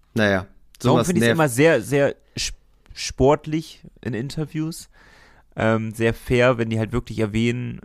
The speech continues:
Speaker 2: äh, haben wir jetzt ja auch einige Male gehabt, ähm, Bremerhaven war die bessere Mannschaft, war die cleverere Mannschaft, ähm, und hat die Chancen genutzt, äh, und haben verdient gewonnen. Wenn ich dann sowas höre, ist es halt schon eine, eine super Geste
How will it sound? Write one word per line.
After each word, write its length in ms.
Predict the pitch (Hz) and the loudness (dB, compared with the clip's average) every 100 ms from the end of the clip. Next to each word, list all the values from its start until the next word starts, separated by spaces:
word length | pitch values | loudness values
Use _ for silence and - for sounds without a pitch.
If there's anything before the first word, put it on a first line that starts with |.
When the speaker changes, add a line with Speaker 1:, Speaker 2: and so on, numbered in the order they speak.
| - | -16
Speaker 2:
äh, 200 | 50 - | -16 -12
haben 140 | 110 104 | -8 -6
wir 60 | |
jetzt 120 | 101 | -6
ja 80 | 107 | -4
auch 100 | 104 | -6
einige 280 | 104 104 101 | -6 -6 -6
Male 260 | 101 101 101 | -4 -4 -4
gehabt, 460 | 101 113 - - _ | -4 -6 -6 -20 _
ähm, 640 | 98 101 98 101 101 101 - | -2 -2 -2 -6 -8 -10 -14
Bremerhaven 640 | - 107 104 107 - 110 101 | -10 -6 -2 -2 -4 -10 -4
war 140 | 104 | -4
die 60 | 104 | -2
bessere 280 | 110 - 101 | -6 -6 -6
Mannschaft, 460 | 104 110 110 107 | -6 -6 -6 -6
war 60 | 104 | -8
die 80 | 104 | -10
cleverere 520 | - 107 104 101 101 | -6 -4 -4 -4 -6
Mannschaft, 600 | 104 104 - 107 107 - - - - - _ - | -6 -8 -8 -8 -8 -12 -20 -20 -20 -20 _ -6
ähm, 640 | 101 104 101 101 98 98 98 - - _ | 0 2 0 -2 -6 -6 -8 -12 -20 _
und 120 | 104 | -6
hat 140 | 104 | -6
die 60 | 107 | -6
Chancen 360 | - 104 101 101 | -4 -4 -4 -4
genutzt, 580 | 101 107 107 - - - | -2 -2 -4 -12 -14 -10
äh, 260 | - 101 101 | -6 -6 -6
und 200 | - 101 | -8 -8
haben 140 | 98 | -8
verdient 360 | - 98 107 107 | -8 -6 -6 -8
gewonnen. 480 | 101 110 110 120 | 2 2 2 -6
Wenn 100 | 113 | -8
ich 60 | 104 | -8
dann 140 | 104 | -8
sowas 320 | 101 107 110 120 | -6 -4 -2 2
höre, 220 | 123 127 | 4 4
ist 100 | 113 | 0
es 180 | 107 - | -10 -8
halt 160 | 110 | -8
schon 440 | - 127 127 127 123 _ _ _ _ _ _ _ | 0 2 2 -2 -12 _ _ _ _ _ _ _
eine, 100 | 110 | -2
eine 220 | 110 113 110 | 0 0 -2
super 280 | 117 131 | 0 0
Geste 500 | 113 127 131 - 107 | 2 0 0 -2 -6